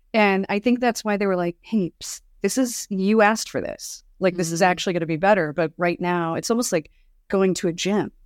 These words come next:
Speaker 1: and lifting weights. I don't know
Speaker 2: We
Speaker 1: many
Speaker 2: haven't
Speaker 1: people
Speaker 2: done it
Speaker 1: do
Speaker 2: for a
Speaker 1: weights.
Speaker 2: while. <laughs>
Speaker 1: It
Speaker 2: This is
Speaker 1: hurts.
Speaker 2: brutal.
Speaker 1: It's
Speaker 2: Yeah.
Speaker 1: not fun, but that's how you get stronger. And so there's all these interesting little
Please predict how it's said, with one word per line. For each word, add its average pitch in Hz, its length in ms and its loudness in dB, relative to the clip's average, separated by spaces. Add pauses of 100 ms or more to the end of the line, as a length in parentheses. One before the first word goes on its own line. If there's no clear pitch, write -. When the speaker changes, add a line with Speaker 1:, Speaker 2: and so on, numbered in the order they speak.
(100)
Speaker 1:
and 180 160 2
lifting 160 320 -2
weights. - 480 -4 (240)
I 180 80 -2
don't 220 80 2
know 220 80 6
Speaker 2:
We 214 40 4
Speaker 1:
many 208 120 2
Speaker 2:
haven't 180 220 0
Speaker 1:
people 175 120 2
Speaker 2:
done 180 80 4
it 160 80 0
Speaker 1:
do - 60 -14
Speaker 2:
for 180 100 0
a 170 100 0
Speaker 1:
weights. - 20 0
Speaker 2:
while. 170 400 -2 (200)
<laughs> 247 260 0
Speaker 1:
It 226 140 0
Speaker 2:
This 240 180 -4
is 262 100 2
Speaker 1:
hurts. 175 100 -4
Speaker 2:
brutal. 175 440 4
Speaker 1:
It's 214 180 -4
Speaker 2:
Yeah. 233 160 0
Speaker 1:
not - 100 -4
fun, 180 340 -4
but 233 180 -6
that's 214 220 -2
how 220 60 -4
you 214 180 0
get 175 260 -4
stronger. 240 680 0
And 175 160 -2
so 214 120 0
there's 202 220 0
all 233 120 0
these 220 220 0
interesting 196 680 -2
little 165 300 0